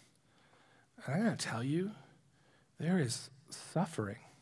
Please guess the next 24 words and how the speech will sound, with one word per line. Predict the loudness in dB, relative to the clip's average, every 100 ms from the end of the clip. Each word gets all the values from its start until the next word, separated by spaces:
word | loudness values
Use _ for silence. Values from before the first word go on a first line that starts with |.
| -20 _ _ _ _ _ _ _
There, | -2 2 2
there | 2 2
is | 2
hurt. | 0 -6 -6 -6 0 4 4 0 -10 -14 -20 -20 -20 -20 -20 _ _ _ _ _ _
Being | 6 10 12 10 8
a | 6
leader | 8 8 8 8 8
in | 6 4
a | 4
church | 2 0 6 6 6 4
or | 0
in | 0
your | 0 2
home | 6 8 6 2 -8 0
doesn't | 4 4 4
mean | 8 10 10
that | 8
things | 4 4
are | 4
gonna | 4 4 4
be | 2 0 -4 -16 -20 -20 _ -20 -20 _ _ _ _ -6
amazingly | -2 2 4 6 6 6 6
shiny, | 4 2 4 6 4
sparkly. | 2 -2 -2 -2 -4 -6